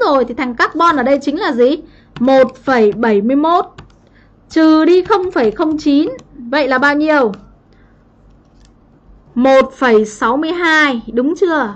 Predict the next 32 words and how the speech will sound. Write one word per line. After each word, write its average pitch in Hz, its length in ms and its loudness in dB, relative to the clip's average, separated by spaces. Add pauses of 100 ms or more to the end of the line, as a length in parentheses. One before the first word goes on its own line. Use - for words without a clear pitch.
(160)
Đến 320 200 2
đây 403 180 2
thì 330 80 -4
các 349 140 -2
bạn 330 180 2
có 311 80 -4
tìm 302 280 4
được 269 160 2
ra 330 220 2
cái 320 120 -2
hydro 330 400 2
ở 254 80 2
đây 277 140 2
không? 302 360 -2 (880)
Tìm 302 180 4
được 302 120 2
ra 330 300 0
không? 330 260 0 (280)
Chỉ 269 140 0
cần 311 180 2
xác 466 280 2
định 359 140 -2
được 285 100 4
cái 302 160 -4
anh 339 280 -2
nước 480 220 2
ở 285 80 -2
đây 302 140 4
là 269 80 2
bao 330 240 2
nhiêu 339 120 -2
mol 349 340 2